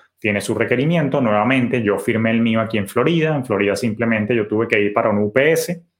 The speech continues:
Sabes que en los U P S hay siempre notarios. Y les dije, "Mira, tengo aquí un will que quiero firmar". "Ajá, chévere. Ajá, listo. Mira, ajá, son diez dólares por notariarlo y no sé qué cuánto por los testigos". "Ah, buenísimo".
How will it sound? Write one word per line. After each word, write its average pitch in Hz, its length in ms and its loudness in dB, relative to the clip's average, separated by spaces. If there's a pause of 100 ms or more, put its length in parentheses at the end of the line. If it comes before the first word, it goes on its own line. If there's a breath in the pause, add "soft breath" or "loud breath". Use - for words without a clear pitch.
(140)
Sabes 104 200 0
que 123 60 -2
en 113 60 0
los 104 80 0
U 98 100 0
P 107 180 0
S 107 180 -2
hay 101 180 0
siempre 107 320 -2
notarios. 127 640 0 (340 soft breath)
Y 117 80 -8
les 104 100 2
dije, 117 120 2
"Mira, 139 160 2
tengo 120 160 2
aquí 139 140 0
un 143 260 2
will 139 260 2
que 139 100 2
quiero 139 200 2
firmar". 110 400 0
"Ajá, 127 300 0
chévere. 135 500 0
Ajá, 127 300 -2
listo. 120 320 -2
Mira, 120 160 -2
ajá, 120 160 0
son 110 220 -4
diez 123 160 0
dólares 139 300 0
por 127 120 -2
notariarlo 175 720 0 (260 loud breath)
y 117 100 -4
no 113 100 0
sé 104 140 -2
qué 107 100 0
cuánto 110 280 0
por 139 100 0
los 135 120 0
testigos". 98 460 -4
"Ah, 123 100 0
buenísimo". 127 440 -2